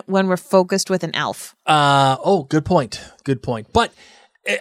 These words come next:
Speaker 2: I just, in terms of visual language itself, the slow-mo was great because things were happening that were dramatic in and of themselves. People dying, people getting shot with arrows, horses riding. Get, ma-,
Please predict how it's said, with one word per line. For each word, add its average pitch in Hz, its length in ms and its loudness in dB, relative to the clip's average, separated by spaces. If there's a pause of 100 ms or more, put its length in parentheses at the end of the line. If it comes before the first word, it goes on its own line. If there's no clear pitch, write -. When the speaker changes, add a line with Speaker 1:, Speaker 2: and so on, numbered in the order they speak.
Speaker 2:
I 202 80 2
just, 190 220 0
in 190 140 2
terms 185 240 0
of 160 80 -2
visual 170 380 4
language 180 320 2
itself, 147 320 0
the 135 80 -6
slow-mo 190 420 2
was 185 180 0
great 143 200 2
because 131 440 0 (340)
things 180 540 0
were 139 140 0
happening 123 760 -4 (360)
that 139 240 2
were 123 480 0 (120)
dramatic 151 680 2
in 170 140 6
and 165 100 6
of 143 140 4
themselves. 127 800 -2 (640)
People 180 260 2
dying, 123 720 -2 (220)
people 170 260 -4
getting 151 180 -2
shot 139 340 2
with 135 220 -8
arrows, 117 640 -4 (340)
horses 143 580 2
riding. 127 760 0
Get, 135 220 -6
ma-, 156 140 -2